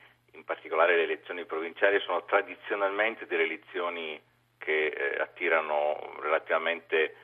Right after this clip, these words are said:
pochi elettori alle urne. Siamo normalmente con dei tassi di astensione superiori al cinquanta per cento. In realtà, mm, l'astensione è calata dal cinquantasei per cento del duemilaundici al quarantanove, quindi è,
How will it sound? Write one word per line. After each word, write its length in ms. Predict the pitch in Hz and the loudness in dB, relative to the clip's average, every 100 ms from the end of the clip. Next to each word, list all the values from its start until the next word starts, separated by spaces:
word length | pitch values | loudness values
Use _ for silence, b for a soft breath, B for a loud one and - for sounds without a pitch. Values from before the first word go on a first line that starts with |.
| B _ | B _
pochi 260 | - 87 90 | -10 -4 -2
elettori 400 | 80 - 90 82 | -2 -2 -2 0
alle 180 | 78 78 | 0 0
urne. 560 | 76 76 73 71 69 69 | -2 -4 -6 -6 -6 -6
Siamo 560 | - 76 73 71 73 - - 80 | -6 -6 -4 -4 -6 -8 -16 -6
normalmente 680 | 82 87 82 87 87 85 | -4 -2 0 2 0 0
con 120 | 85 80 | -6 -4
dei 140 | 76 | -4
tassi 220 | - 87 | -4 -4
di 80 | 87 | -2
astensione 540 | 82 - 82 - 90 85 | -2 -4 -12 -8 -8 -8
superiori 420 | - - 82 82 | -10 -6 -2 0
al 100 | 85 | -2
cinquanta 440 | 82 80 82 - | -4 -4 -4 -4
per 200 | - 82 - | -6 -6 0
cento. 460 | 90 78 73 69 B B B B B | 0 0 -2 -8 B B B B B
In 80 | - | -6
realtà, 540 | 82 - 98 101 80 78 | -4 2 6 6 6 2
mm, 460 | 78 76 76 73 76 | -4 -12 -14 -8 -2
l'astensione 480 | 80 90 85 92 | -2 -4 -4 -2
è 60 | 87 | 0
calata 640 | - 85 87 92 - 80 | 2 6 6 6 4 2
dal 260 | 76 76 - | 4 2 0
cinquantasei 640 | - 85 85 85 - 90 | -6 -4 -4 -2 -4 -4
per 160 | - 87 | -2 -4
cento 260 | 95 87 87 | -2 -2 -2
del 100 | 85 | -2
duemilaundici 680 | 85 82 85 - 95 - | -2 2 2 2 -2 0
al 100 | 82 | 0
quarantanove, 800 | - 87 85 - 92 87 82 76 | 2 2 2 2 4 6 6 2
quindi 340 | 76 80 78 73 B B B _ | -2 -8 -8 -10 B B B _
è, 140 | - | -12